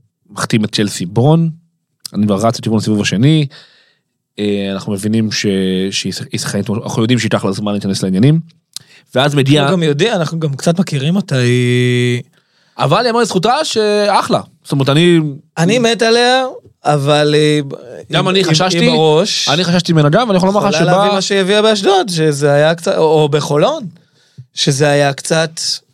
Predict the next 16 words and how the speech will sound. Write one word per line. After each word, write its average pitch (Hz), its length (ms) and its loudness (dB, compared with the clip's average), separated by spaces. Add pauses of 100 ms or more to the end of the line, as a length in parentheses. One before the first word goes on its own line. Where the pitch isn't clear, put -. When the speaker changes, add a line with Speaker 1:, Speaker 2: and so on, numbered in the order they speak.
(960)
Speaker 2:
קצת, 151 360 -6
אה, 185 800 2 (240)
Speaker 1:
אנחנו 175 340 0
הרגשנו, 175 500 0
Speaker 2:
ריסקי. 180 200 -2 (180)
Speaker 1:
אז 117 140 0
אנחנו 127 260 2
הרגשנו 131 300 2
שבקבוצה 107 280 0
הזאת 120 120 0
צריך 101 240 -4
מישהי 98 220 -4
כמוה. 82 300 -10 (440)
Speaker 2:
אוקיי. 107 320 -4
Speaker 1:
שתעשה 120 260 -2
סדר, 117 460 2